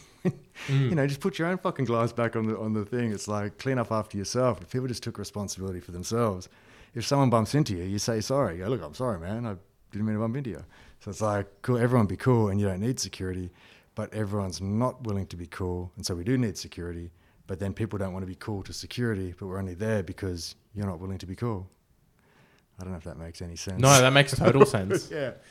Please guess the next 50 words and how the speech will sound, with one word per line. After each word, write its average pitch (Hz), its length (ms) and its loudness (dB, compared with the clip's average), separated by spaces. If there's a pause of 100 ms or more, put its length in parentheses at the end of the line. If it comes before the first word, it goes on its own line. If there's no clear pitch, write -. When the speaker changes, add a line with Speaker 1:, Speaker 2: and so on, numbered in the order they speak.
(260)
Speaker 1:
Like, 143 260 8
no, 151 220 12
like, 131 200 8
Speaker 2:
Yeah. 113 180 4
Speaker 1:
that 131 320 8
goes 123 260 12
back - 320 0
into, 117 260 6
like, 101 240 2
what 110 120 6
I - 20 6
was 101 120 2
saying 95 180 2
earlier. 101 300 0
Like, 98 200 -4 (220)
the 117 80 8
only 135 180 12
time 117 440 6
you're 113 120 8
really 107 400 2
seeing 120 280 0
a 95 40 -2
security 101 460 -4
guard 92 300 -4 (160)
Speaker 2:
Yeah. 92 120 0
Speaker 1:
is 120 80 6
when 117 160 10
you're 110 120 8
being 101 200 2
a 104 40 0
dickhead, 98 460 -6
when 120 120 6
you're 131 120 12
being 113 240 8
loud, 123 460 2
when 110 80 0
you're 104 80 0
being 110 200 2
drunk, 107 360 0 (380)
or 107 240 4
you're 110 220 4
being 107 240 2
a 107 60 0
bit, 95 360 -2
like, 113 220 -2
you're 123 100 4
roughhousing 104 600 0
with 98 120 -2
your 92 80 -2
friends 92 460 -4